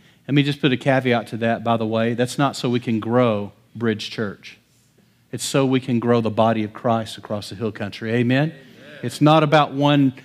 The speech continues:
congregation. It's about all of us together because we're better together. Amen? Amen. All right, let's continue on. Now, definition of awakening, spiritual awakening. We've been going over this, but I'm gonna go back over and recover a little bit of ground,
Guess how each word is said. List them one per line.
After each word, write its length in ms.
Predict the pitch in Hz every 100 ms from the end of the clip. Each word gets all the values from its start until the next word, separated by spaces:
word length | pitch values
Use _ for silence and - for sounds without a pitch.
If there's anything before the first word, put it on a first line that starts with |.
| _ -
congregation. 760 | - 156 139 135 139 135 -
It's 160 | 120 -
about 280 | 120 117 -
all 240 | 120 120
of 80 | 117
us 180 | 113 -
together 380 | 117 117 113 110
because 340 | 113 117 104
we're 80 | 113
better 320 | 104 113 110
together. 420 | 110 107 110 107
Amen? 500 | 98 156 160 180 208 208 _ _ - - - -
Amen. 600 | 143 170 175 185 151 104 - - -
All 120 | 156 190
right, 120 | 143
let's 140 | 202
continue 420 | 240 208 214 196
on. 200 | 190 185
Now, 140 | 170 160
definition 560 | 147 208 208 202 202
of 60 | 160
awakening, 440 | 143 165 170 160
spiritual 400 | 156 - 170 165
awakening. 420 | 156 156 170 160 160 -
We've 140 | 156
been 120 | 156 160
going 180 | 170
over 140 | 170 170
this, 120 | 170
but 100 | 156
I'm 80 | 147
gonna 120 | 139
go 80 | 131
back 300 | 127 151 170
over 220 | 165 160
and 120 | 139
recover 380 | 143 139 160 151
a 40 |
little 200 | 143 170
bit 140 | 175 175
of 60 |
ground, 360 | 156 147 143 147